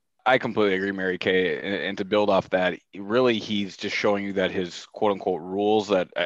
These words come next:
I guess, l-, like you, you set your statement up with, that we've boxed him in at, with at first are really just guidelines.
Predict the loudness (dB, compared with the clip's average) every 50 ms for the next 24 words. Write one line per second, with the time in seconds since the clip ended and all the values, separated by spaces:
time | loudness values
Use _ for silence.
0 | -4 -4 -4 -4 -4 -2 -2 -2 -4 -4 -8 -18 _ _ _ _ _ _ _ _
1 | _ -8 -6 -6 -6 -6 -4 -2 -2 -2 -2 -6 -12 -14 -14 -16 -16 -14 -14 -14
2 | -6 -2 0 0 0 0 -2 -4 -4 -6 -10 -6 0 2 2 2 2 0 -4 -6
3 | -4 -4 -6 -6 -6 -6 -6 -6 -6 -4 -4 -6 -6 -6 -8 -10 -14 -20 -20 -20
4 | -20 -20 -20 -20 -20 _ _ _ _ _ _ _ 2 4 4 4 2 0 -6 -8
5 | -6 -2 0 2 2 2 2 2 2 0 0 -2 0 2 2 2 2 0 0 -2
6 | -2 -2 -2 0 2 4 4 4 4 2 0 -4 -2 0 2 2 2 2 0 -4
7 | -8 -8 -10 -14 -20 -12